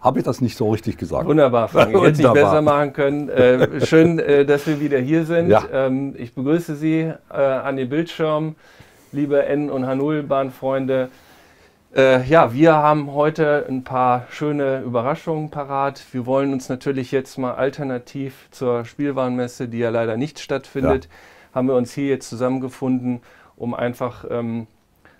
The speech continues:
Speaker 2: mal unsere Neuheiten näher zu bringen. Wir haben hier einen kleinen Kreis aufgebaut, einen Schienenkreis und haben auch schon eben <laughs> gespielt.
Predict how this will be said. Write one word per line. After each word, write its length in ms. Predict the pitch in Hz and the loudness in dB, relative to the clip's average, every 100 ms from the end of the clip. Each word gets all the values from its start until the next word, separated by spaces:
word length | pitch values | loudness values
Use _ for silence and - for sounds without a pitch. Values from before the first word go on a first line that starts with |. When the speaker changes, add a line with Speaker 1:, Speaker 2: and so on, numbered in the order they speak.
| _ - | _ -10
Speaker 2:
mal 300 | 117 117 123 | -6 -4 -6
unsere 260 | 123 110 110 | -8 -8 -6
Neuheiten 560 | 123 131 127 120 120 | -2 -2 -2 -6 -6
näher 240 | 120 143 143 | -4 -4 -4
zu 180 | 139 127 | -10 -8
bringen. 400 | 127 131 131 127 _ _ | -4 -4 -4 -8 _ _
Wir 140 | 113 117 | -6 -4
haben 80 | 131 | -2
hier 320 | 123 123 120 | 0 2 0
einen 420 | 117 117 117 113 | 0 -2 -4 -8
kleinen 500 | - 127 123 117 113 - _ _ _ _ _ _ | -6 -2 -2 -2 -6 -10 _ _ _ _ _ _
Kreis 340 | - - 165 165 | -2 2 2 0
aufgebaut, 720 | 147 143 - 131 135 139 139 | -4 -4 -6 -2 2 2 0
einen 200 | 123 110 | -6 -10
Schienenkreis 840 | - 151 151 151 - 135 135 131 | -8 -8 -6 -8 -4 -2 -2 -6
und 160 | - 113 | -12 -8
haben 160 | 127 127 | -6 -6
auch 140 | 117 | -8
schon 260 | - 127 120 | -8 -8 -4
eben 480 | 135 127 123 120 - _ _ | -2 0 0 -2 -6 _ _
<laughs> 280 | - - 123 | -8 -4 -4
gespielt. 600 | 113 - - 143 147 - | -6 -10 -8 0 0 0